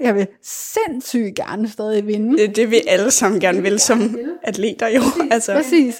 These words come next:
Speaker 1: Men man er nødt til at forstå den omvendte logik i at sige, "Der er faktisk større sandsynlighed for, at jeg vinder, hvis jeg vælger at give slip med mit mindset og sige, 'Nu går jeg bare og nyder det,' end der er, hvis jeg lægger presset på at gå ind som vinder." Det er ikke alle atleter, der har det sådan. Det skal jeg heller ikke, vi kan komme ned i en boks.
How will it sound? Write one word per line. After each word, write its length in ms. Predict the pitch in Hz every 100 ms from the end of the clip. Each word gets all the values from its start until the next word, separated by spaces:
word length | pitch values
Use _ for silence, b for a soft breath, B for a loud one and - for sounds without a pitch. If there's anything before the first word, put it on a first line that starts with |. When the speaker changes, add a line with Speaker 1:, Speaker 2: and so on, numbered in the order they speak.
| -
Speaker 1:
Men 360 | 262 254 247
man 140 | 247 240
er 60 |
nødt 200 | 240 277
til 60 | 277
at 60 | 247
forstå 240 | 233 247
den 100 | 233
omvendte 380 | 233 254 277 226
logik 300 | 214 277 262
i 140 | 240
at 80 | 226
sige, 180 | - 226
"Der 80 | 226
er 40 |
faktisk 200 | 214 220
større 240 | - 254
sandsynlighed 320 | 277 254 233 220
for, 80 |
at 60 | 208
jeg 80 | 208
vinder, 200 | 240 240
hvis 140 | 214
jeg 120 | 220
vælger 160 | 208 214
at 80 | 214
give 120 | 208
slip 280 | - 269 - _
med 80 | 247
mit 140 | 220
mindset 500 | 220 202 214 - 214
og 160 | - 220
sige, 300 | - 220 208
'Nu 360 | - - _ 233
går 40 |
jeg 80 | 220
bare 140 | 180
og 60 | 202
nyder 220 | 247 302
det,' 140 | 240 233 _ _ _
end 120 | 226 208
der 80 |
er, 280 | 180 190 226
hvis 280 | 214 214 220
jeg 100 | 202
lægger 380 | 202 202 196 170 - -
presset 420 | - 208 220 254
på 140 | 226
at 60 | 208
gå 80 | 220
ind 100 | 220
som 140 | 208
vinder." 160 | 208 214
Det 100 | 226
er 40 |
ikke 180 | 262 262
alle 240 | 226 226
atleter, 260 | 247 226 190
der 60 | 185
har 140 | 185
det 100 | 214
sådan. 140 | 202
Det 120 | 202 214
skal 120 | 208
jeg 40 |
heller 120 | 208
ikke, 80 | 208
vi 60 | 208
kan 100 | 208
komme 280 | - 214 214
ned 160 | 220
i 60 | 240
en 140 | 262
boks. 340 | 226 208 -